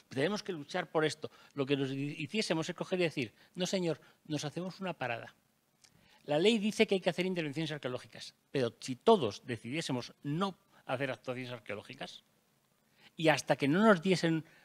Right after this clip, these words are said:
las, las, las herramientas necesarias, partiendo por tener una equiparación legal, ya verías que, si pasaría algo. Pero ¿qué pasa?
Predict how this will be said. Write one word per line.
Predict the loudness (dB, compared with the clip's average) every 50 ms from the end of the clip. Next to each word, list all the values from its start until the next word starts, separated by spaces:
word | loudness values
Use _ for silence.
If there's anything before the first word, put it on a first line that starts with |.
| _ _ _ _
las, | -6 0 4 4 4 4 2 -2 -6 -8 -12 -10 -8 -8 -8 -8 -10 -18 -20 -20 -20 -20 -20 _ _
las, | 2 6 6 6 6 4 -2 -6 -6 -6 -4 -4 -4 0
las | 0 0 0 0 0
herramientas | -2 -2 0 0 2 4 4 4 4 2 2 0 0 0
necesarias, | 0 -4 -4 -4 0 0 2 2 2 0 -2 -6 -12 -20 -20 0 _
partiendo | 6 6 6 6 4 4 6 6 6 6
por | 6 2 4
tener | 4 4 4 4
una | 2 0
equiparación | 0 0 -2 -2 0 0 0 0 -2 0 0 0 0 0 -4 -12 -8 -4
legal, | 2 4 4 6 6 6 4 4 2 -2 -8 _ _ _ _ _ _ _ _ _ _ _ _ _ _ _ _ -20 -20 _ _ _ _ _ _ _ _ _ _ _
ya | 2 4 4
verías | 4 4 2 2 0 0
que, | -2 -8 -10 -6 -4 -4
si | -4 -2
pasaría | -2 -2 -2 -2 -4 -4 -2 -2 -2 -2
algo. | -4 -6 -10 -14 -16 _ _ _
Pero | _ 2 4
¿qué | 4 2
pasa? | 0 0 -2 -2 -6 -8